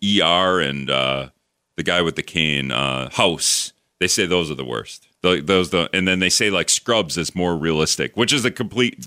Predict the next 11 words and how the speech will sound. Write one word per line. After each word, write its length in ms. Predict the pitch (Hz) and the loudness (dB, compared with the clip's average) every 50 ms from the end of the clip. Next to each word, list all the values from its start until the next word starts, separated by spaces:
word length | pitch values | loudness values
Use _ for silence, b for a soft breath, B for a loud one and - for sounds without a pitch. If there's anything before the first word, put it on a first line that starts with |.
| - - | -10 -6
which 260 | 90 98 104 117 - | -2 0 0 2 0
is 140 | 120 104 - | 0 -2 -2
funny 300 | - - 170 170 117 90 | 0 0 2 2 2 0
because 260 | 87 90 - 98 78 | 0 0 -2 -2 -4
it's 140 | 90 82 - | -6 -6 -8
a 40 | 92 | -8
comedy. 540 | - - - 101 101 95 76 - 57 57 - b b b b b b - | -4 -2 0 0 2 2 0 0 -2 -6 -8 b b b b b b -2
Right. 220 | 80 82 87 - | 0 0 2 0
And 100 | 67 80 | 0 -4
it 120 | 82 78 | -6 -8
just, 200 | - 80 - - | -8 -12 -18 -20